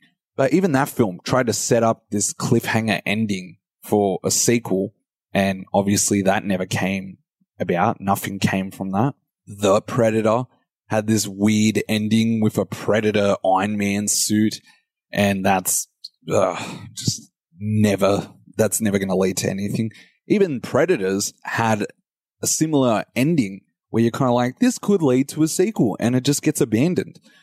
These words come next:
So, I don't know. I don't get my hopes up too much about the endings of these films, but it would be nice if they stuck to one direction for sequels going forward with this franchise. And yeah,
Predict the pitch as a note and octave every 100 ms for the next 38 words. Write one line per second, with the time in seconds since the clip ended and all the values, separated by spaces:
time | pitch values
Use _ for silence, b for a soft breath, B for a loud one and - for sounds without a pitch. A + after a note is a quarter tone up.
0 | b - - C3+ B2+ A#2 B B B -
1 | - F3+ D#3+ A2 A2+ E3 F3 D#3 B2 -
2 | B2 C3 - B2 B2 - - C3 B2 A#2+
3 | B2+ A#2 A2+ G2+ - G#2 A2+ B2 C3 B2
4 | A#2+ A#2 A#2+ A2+ - B2+ C#3 C3+ - -
5 | _ _ G#2+ A2 G#2 - _ _ C#3 D#3
6 | F3+ D3 C#3+ A#2+ A#2 A2+ - - - A2+
7 | A2+ - - - _ - G#2+ G2 - -
8 | - G#2+ - - B2 A2 G2+ G#2+ G#2 G2
9 | F#2+ F#2+ - - F#2+ F#2 G2 _ _ -
10 | G2+ G2 F#2 F2+ - _ _ _ - -
11 | A#2+ G#2 - G2+ F#2+ G#2 G2 G2 - G2+
12 | F#2 F2+ F2 F2+ - G2 F#2+ F2+ A2 D#3
13 | - b b _ - C3+ D3 A#2+ D#3 C#4
14 | G3